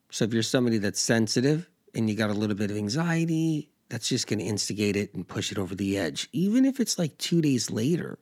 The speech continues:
three days later, or next week, it's still gonna happen one way or another eventually. If you have anxiety already and you're drinking caffeine, you're guaranteeing yourself an episode of some kind, from maybe mild to extreme.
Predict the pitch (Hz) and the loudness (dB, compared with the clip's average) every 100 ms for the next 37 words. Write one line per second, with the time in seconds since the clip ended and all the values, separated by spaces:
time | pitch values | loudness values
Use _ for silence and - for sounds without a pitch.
0 | _ - 127 127 120 - 123 135 135 117 | _ 0 2 4 2 0 0 0 -2 -4
1 | 110 101 104 - - 110 135 - - _ | -4 -2 0 -2 -4 0 0 -2 -14 _
2 | _ _ 110 - 143 131 120 107 - 143 | _ _ -8 -2 0 2 0 0 -2 -2
3 | 110 107 110 107 110 101 101 147 139 104 | 0 0 0 2 2 2 0 2 0 -2
4 | 98 101 - - 92 - _ _ _ - | -2 -4 -4 -4 -4 -6 _ _ _ -8
5 | 110 117 107 120 113 104 107 123 160 190 | -4 0 2 2 2 2 2 2 2 2
6 | 214 233 247 - _ _ _ - 110 104 | 2 2 0 -4 _ _ _ -2 0 2
7 | 120 117 120 123 113 113 139 165 202 208 | 2 2 0 0 0 2 4 4 4 0
8 | _ _ _ _ - 107 113 127 156 151 | _ _ _ _ -10 -6 0 2 2 0
9 | - - 160 143 113 - 113 104 104 101 | 0 0 2 2 2 2 0 0 0 0
10 | 98 - 101 98 - 101 98 104 95 98 | -2 -2 -2 -2 -2 -4 -2 -2 -2 -4
11 | - - _ _ _ - 110 110 110 101 | -8 -16 _ _ _ -6 0 2 2 2
12 | 107 120 139 143 139 127 - _ - 117 | 2 2 2 2 2 0 -6 _ 0 0
13 | - - 113 92 82 - | 0 -2 2 2 0 -6